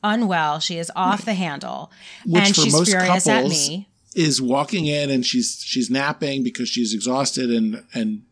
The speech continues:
Speaker 2: over, over it. And I need to be there when she wakes up so that she knows and have dinner ready, you know, to, whatever it is to soothe, soothe my partner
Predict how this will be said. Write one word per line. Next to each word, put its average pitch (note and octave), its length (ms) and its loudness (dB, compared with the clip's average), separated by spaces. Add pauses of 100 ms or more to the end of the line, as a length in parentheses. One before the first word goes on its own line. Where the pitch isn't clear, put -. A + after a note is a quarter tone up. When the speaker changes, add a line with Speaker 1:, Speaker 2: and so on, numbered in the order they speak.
(140)
Speaker 2:
over, B2 440 -2 (120)
over C#3+ 340 2
it. A#2 220 -2 (640)
And C#3 160 -2
I C#3+ 80 -2
need C#3+ 160 0
to C3+ 80 2
be C#3+ 180 4
there C3 160 2
when B2 140 2
she C3+ 160 -2
wakes B2 300 -2
up D3+ 340 -2
so - 280 -4
that A#2 180 0
she C3 140 -2
knows B2 360 2
and B2 180 0
have A#2+ 600 -4
dinner E3 220 2
ready, B2 320 0
you E3 120 0
know, D3 160 0
to, C#3+ 80 0
whatever E3+ 400 0
it C3+ 80 -2
is C3+ 280 0
to B2+ 100 -4
soothe, C#3 480 2 (540)
soothe D3+ 380 0
my B2 220 0
partner B2 680 -2